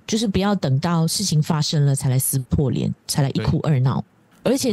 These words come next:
Speaker 1: 真的在现在的这个，呃，男女的恋爱观这么的开放的一个时代里面，你必须要接受，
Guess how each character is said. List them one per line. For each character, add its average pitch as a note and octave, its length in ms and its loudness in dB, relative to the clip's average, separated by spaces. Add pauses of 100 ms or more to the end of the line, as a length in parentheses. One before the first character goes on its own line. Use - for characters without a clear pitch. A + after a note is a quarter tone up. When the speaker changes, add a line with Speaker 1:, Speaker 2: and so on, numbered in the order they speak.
Speaker 1:
真 G#3+ 300 2
的 F3 240 0
在 G#3+ 180 0
现 G#3 200 2
在 F#3 180 2
的 D3+ 180 2
这 E3 160 -2
个， A#2+ 420 0 (560)
呃， D3 640 2
男 G3+ 180 0
女 C4+ 200 2
的 G3+ 100 2
恋 B3+ 180 0
爱 B3 120 0
观 F#3+ 320 2
这 A3 120 -2
么 G3 120 4
的 D#3+ 100 0
开 F#3+ 240 0
放 G3 220 2
的 E3+ 80 2
一 - 20 0
个 F3 100 2
时 - 220 -2
代 E3+ 200 2
里 C3+ 140 4
面， C3+ 320 2 (260)
你 E3 200 2
必 F#3+ 140 0
须 D#3+ 200 0
要 D3 140 2
接 - 220 -2
受， - 280 -2